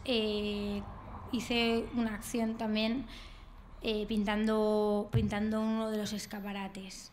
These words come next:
de una de las tiendas así más, más conocidas de zapatillas de Madrid.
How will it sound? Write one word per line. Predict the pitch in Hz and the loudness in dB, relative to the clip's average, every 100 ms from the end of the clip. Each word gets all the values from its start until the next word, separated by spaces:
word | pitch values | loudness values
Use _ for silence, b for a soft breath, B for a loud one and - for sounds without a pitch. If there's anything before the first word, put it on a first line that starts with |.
| - | -6
de | 208 196 196 196 190 190 233 | -2 -2 -2 -4 -4 -6 -2
una | 220 | 0
de | 214 | 0
las | 208 - | 0 0
tiendas | 226 220 220 | 0 0 -2
así | 220 226 | -2 -2
más, | 208 - - 311 | -2 -4 -6 -6
más | 226 196 - - | -4 -4 -8 -6
conocidas | 233 220 208 226 220 226 | -4 -2 -2 2 2 2
de | 214 208 202 196 | 0 -2 -2 -4
zapatillas | 202 202 196 208 208 | -4 -4 -2 0 0
de | 208 | 0
Madrid. | 196 190 196 | -2 -4 -6